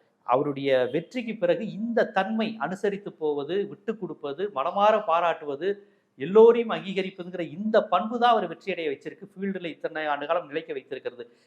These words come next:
இது திரைத்துறைக்கு மட்டும் இல்ல, நம்ம எல்லார் சார்ந்திருக்க துறைக்கும் இந்த பண்புங்கிறது அவசியம். So ரஜினிகாந்தினுடைய இந்த பண்பை தயவு செய்து உங்களுடைய ஃபீல்டுலயும் நீங்க அப்ளை பண்ணுங்க. நீங்களும் உங்க துறையில் உயரமான இடத்திற்கு செல்வதற்கு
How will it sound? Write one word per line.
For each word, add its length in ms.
இது 240
திரைத்துறைக்கு 480
மட்டும் 240
இல்ல, 200
நம்ம 200
எல்லார் 540
சார்ந்திருக்க 480
துறைக்கும் 500
இந்த 340
பண்புங்கிறது 480
அவசியம். 440
So 180
ரஜினிகாந்தினுடைய 640
இந்த 320
பண்பை 440
தயவு 200
செய்து 280
உங்களுடைய 400
ஃபீல்டுலயும் 320
நீங்க 200
அப்ளை 220
பண்ணுங்க. 440
நீங்களும் 460
உங்க 200
துறையில் 360
உயரமான 420
இடத்திற்கு 340
செல்வதற்கு 680